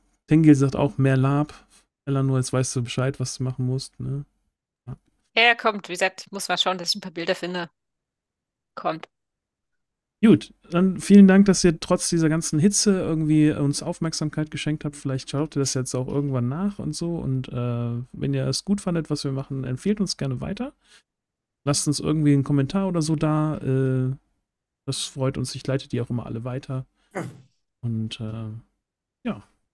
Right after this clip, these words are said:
Speaker 1: vielen, vielen Dank auch an euch da draußen, dass ihr alle dabei wart und so fleißig kommentiert habt. Wir hatten heute einige Leute, die, glaub ich, neu waren.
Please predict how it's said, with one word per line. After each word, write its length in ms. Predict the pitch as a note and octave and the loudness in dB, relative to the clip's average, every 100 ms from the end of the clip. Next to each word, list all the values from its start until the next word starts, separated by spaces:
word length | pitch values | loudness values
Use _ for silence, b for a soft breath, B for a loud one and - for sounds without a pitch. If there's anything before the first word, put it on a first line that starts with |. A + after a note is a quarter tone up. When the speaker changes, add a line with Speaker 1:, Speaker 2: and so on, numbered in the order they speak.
| _ _ _ - | _ _ _ -6
Speaker 1:
vielen, 140 | E3 | -4
vielen 200 | D3+ D3 | 0 0
Dank 280 | D3+ G3+ A3+ - | 0 0 -2 -8
auch 260 | B2+ C#3+ C#3 | -8 -6 -4
an 120 | C#3 | -4
euch 160 | D3 - | -4 -4
da 100 | C3+ | -6
draußen, 380 | C3 C#3+ D#3 C#3 | -4 -4 -4 -4
dass 160 | C3+ | -6
ihr 80 | - | -6
alle 160 | B2+ B2 | -6 -6
dabei 340 | A#2 C3+ F#3 | -8 -10 -10
wart 220 | A3 A#3 | -10 -10
und 180 | G3 C3 | -12 -10
so 200 | - B2 | -6 -6
fleißig 500 | - - C#3 D3 - | -8 -6 -6 -8 -10
kommentiert 400 | - B2+ - D#3+ | -6 -6 -6 -8
habt. 100 | D3+ | -4
Wir 80 | C#3 | -4
hatten 140 | - D#3+ | -2 -2
heute 200 | D3+ - | -2 -4
einige 360 | C#3+ G3+ G3+ | 0 2 4
Leute, 280 | F3+ F3+ F#3 | 2 0 -2
die, 120 | D#3+ | -2
glaub 140 | D3 C#3 | 0 0
ich, 100 | C#3 | -2
neu 260 | D3+ A3 G3 | -2 -2 -2
waren. 360 | C3+ F3+ A#3+ | -4 -2 -4